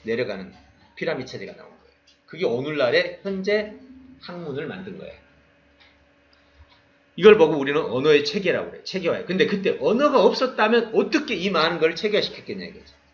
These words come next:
왜? 기억에 남질 않으니까. 지구상의 모든 과-, 모든 그 열매들을 묶어서 과일이라고 불러놓고 우리는, 우리는 과일을 좋아한다. 이렇게 해서 온 지구상의 열매를 다 과일로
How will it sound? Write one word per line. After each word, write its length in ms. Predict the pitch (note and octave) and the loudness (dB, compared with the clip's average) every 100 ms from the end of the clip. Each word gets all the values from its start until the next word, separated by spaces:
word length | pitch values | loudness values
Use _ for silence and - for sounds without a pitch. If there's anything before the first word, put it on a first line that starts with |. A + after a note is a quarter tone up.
| - _ - | -20 _ -2
왜? 320 | D3+ G#2+ - - | 0 0 -6 -18
기억에 300 | - G#3 A3+ | 4 6 6
남질 380 | - B2+ - - | 0 -4 -6 -8
않으니까. 420 | F#2 G#2 F#2 - - - - _ _ _ _ _ _ _ _ _ - | -8 -10 -12 -18 -20 -20 -20 _ _ _ _ _ _ _ _ _ -10
지구상의 420 | F#3 G3+ G#3+ G3 | -6 0 2 2
모든 380 | D#3+ B3+ C4 G3 | 2 2 2 -2
과-, 500 | D#3 D#3+ E3+ - - | -2 -2 -2 -6 -10
모든 380 | D3 G3+ A3 F#3+ | -8 -2 -2 -2
그 180 | F3 | -2
열매들을 440 | D#3 D3+ E3+ E3 D3+ | 0 0 -2 -6 -8
묶어서 420 | B2+ C3 C#3 - - | -8 -8 -8 -8 -12
과일이라고 600 | - D#3+ E3+ D#3+ C#3+ A#2 | -10 -8 -6 0 -2 -2
불러놓고 560 | B2+ C3 A#2+ A#2 - F3 | -6 -6 -4 -6 -6 -6
우리는, 340 | C3 E3+ A#3 - - - - - | -2 -2 -4 -10 -20 -20 -20 -12
우리는 400 | B2+ C3 B2+ - | -6 -4 -4 -8
과일을 500 | - A2 G#2 E3 G#3+ | -12 -12 -8 -6 -4
좋아한다. 460 | F#3+ F#3+ F3+ D#3 | -2 -2 -2 -4
이렇게 220 | C#3 F#3 E3+ | -4 -4 -2
해서 420 | E3 A2+ - - _ | -2 -2 -6 -20 _
온 300 | D3+ A#3 C4+ | -2 0 0
지구상의 720 | G3 G3 G#3+ G3+ G3 F3+ - - _ _ _ _ _ _ - | -2 -2 2 4 4 0 -8 -20 _ _ _ _ _ _ -2
열매를 400 | D3 F3 F3+ E3+ | 0 0 -2 -4
다 220 | - G#3 - | 2 2 2
과일로 600 | C3+ E3 E3 D#3+ D#3+ | 0 2 2 0 -2